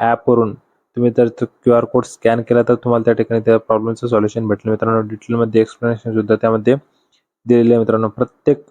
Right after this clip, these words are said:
चॅप्टरच्या शेवटी एक क्यूआर कोड आहे, त्या क्यूआर कोड स्कॅन करून तुम्ही त्या चॅप्टरवरील सर्व प्रश्न किंवा सर्व डाऊट त्या ठिकाणी सॉल्व्ह करून घेऊ शकता मित्रांनो. हे पुस्तक अत्यंत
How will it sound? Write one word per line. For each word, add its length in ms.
चॅप्टरच्या 680
शेवटी 300
एक 180
क्यूआर 240
कोड 180
आहे, 160
त्या 180
क्यूआर 360
कोड 200
स्कॅन 340
करून 200
तुम्ही 240
त्या 120
चॅप्टरवरील 520
सर्व 300
प्रश्न 440
किंवा 260
सर्व 280
डाऊट 300
त्या 80
ठिकाणी 280
सॉल्व्ह 340
करून 200
घेऊ 180
शकता 240
मित्रांनो. 340
हे 640
पुस्तक 400
अत्यंत 400